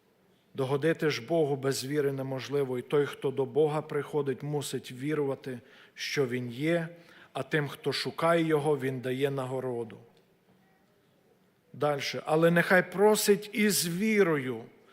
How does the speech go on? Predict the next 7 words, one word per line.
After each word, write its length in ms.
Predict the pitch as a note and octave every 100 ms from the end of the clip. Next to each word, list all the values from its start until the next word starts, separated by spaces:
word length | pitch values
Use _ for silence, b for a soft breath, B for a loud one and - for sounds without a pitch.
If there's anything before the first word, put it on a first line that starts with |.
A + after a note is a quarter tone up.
| B B C#3
без 280 | C3 F#3+
жадного 640 | E3+ - G#3+ G#3 G#3 G3 G3
сумніву, 800 | - G#3+ G#3 F#3 E3 C#3 C3 - B B B
бо 200 | C3 F3+
хто 220 | - A3
має 360 | G#3+ A3+ G#3+ G3+
сумній-, 600 | - A#3 A3+ A3 G#3